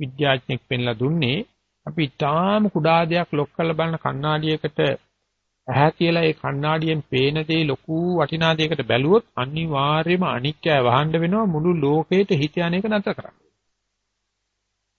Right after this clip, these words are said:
අනිත් මුළු ලෝකෙම ප්‍රතික්ෂේප කරුවොත් විතරයි අර කණ්ණාඩියට එල්ල වෙච්ච දේ රුචින කණ්ණාඩිය කියලා කියන්නේ.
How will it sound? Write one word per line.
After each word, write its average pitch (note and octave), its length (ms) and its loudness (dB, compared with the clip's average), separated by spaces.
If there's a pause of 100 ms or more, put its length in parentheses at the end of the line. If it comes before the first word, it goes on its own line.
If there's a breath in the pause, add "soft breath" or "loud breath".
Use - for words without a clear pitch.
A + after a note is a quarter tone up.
(680)
අනිත් F3+ 220 4
මුළු F3+ 240 4
ලෝකෙම G3 580 4
ප්‍රතික්ෂේප G#3 560 2
කරුවොත් A#3 360 4
විතරයි F#3+ 400 0 (680)
අර E3 140 -2
කණ්ණාඩියට F3+ 880 0 (1600)
එල්ල D#3 220 6
වෙච්ච F#3+ 280 4
දේ E3+ 240 4 (1900)
රුචින D#3 360 0
කණ්ණාඩිය F3+ 480 -2
කියලා A3+ 240 -6
කියන්නේ. - 280 -14